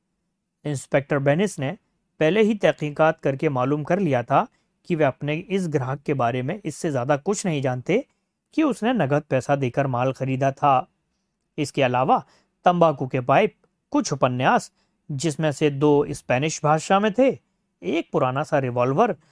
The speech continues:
और एक गिटार किराएदार की निजी संपत्ति के रूप में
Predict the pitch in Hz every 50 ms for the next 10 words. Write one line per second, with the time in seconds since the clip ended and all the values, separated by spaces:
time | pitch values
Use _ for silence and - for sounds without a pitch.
0 | _ _ _ _ - - 254 277 311 226 160 143 127 117 120 123 120 120 - _
1 | _ _ _ _ _ _ _ 196 175 185 196 190 190 208 226 247 - - 254 247
2 | 208 160 160 175 - 143 135 127 127 127 - _ - 180 170 - 135 123 127 143
3 | - _ - 123 131 185 262